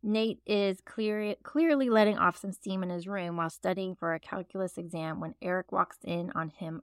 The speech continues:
unannounced. Only Eric doesn't turn his gaze away right away, enjoying the view, and Nate finds that he enjoys it too. Thus starts off a story of sexual discovery for Nate, who realizes he's not so straight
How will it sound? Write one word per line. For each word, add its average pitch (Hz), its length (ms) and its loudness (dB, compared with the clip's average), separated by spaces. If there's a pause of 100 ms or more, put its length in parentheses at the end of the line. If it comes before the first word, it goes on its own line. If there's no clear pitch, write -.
unannounced. 160 640 -4 (520)
Only 196 480 -2
Eric 170 240 -2
doesn't 185 300 -6
turn 175 240 -8
his 175 140 -8
gaze 302 460 2
away 196 680 6
right 190 240 4
away, 180 520 6
enjoying 214 560 0
the 202 80 -2
view, 208 420 0
and 185 240 -4
Nate 180 260 -4
finds 175 340 -4
that - 100 -12 (100)
he 180 240 -8
enjoys 165 460 -6
it - 160 -8
too. 220 340 2 (520)
Thus 233 200 6
starts 220 360 2
off 185 340 6
a 220 100 -4
story 185 600 0
of 175 140 -4 (300)
sexual - 480 -10
discovery 180 720 -6
for 190 140 -4
Nate, 240 340 -2
who 226 80 -4
realizes 202 560 0
he's 190 220 -10
not 170 240 -4
so - 160 -10
straight 170 420 -8